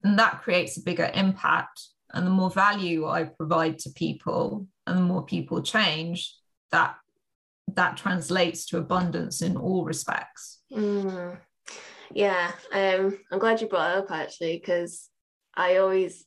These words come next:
Speaker 2: I have a deep admiration for a coach or a consultant, uh, or anyone, I suppose, whose business is based off their, like, their expertise, like, their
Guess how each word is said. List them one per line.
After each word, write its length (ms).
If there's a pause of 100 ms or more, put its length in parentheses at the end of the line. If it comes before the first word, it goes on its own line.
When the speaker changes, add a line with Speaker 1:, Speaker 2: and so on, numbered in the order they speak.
Speaker 2:
I 60
have 160
a 40
deep 480
admiration 920 (180)
for 200
a 80
coach 400
or 80
a 60
consultant, 800 (580)
uh, 440 (320)
or 420
anyone, 440
I 80
suppose, 540
whose 200
business 480
is 140
based 420
off 460 (280)
their, 640
like, 140 (120)
their 340
expertise, 720
like, 200
their 500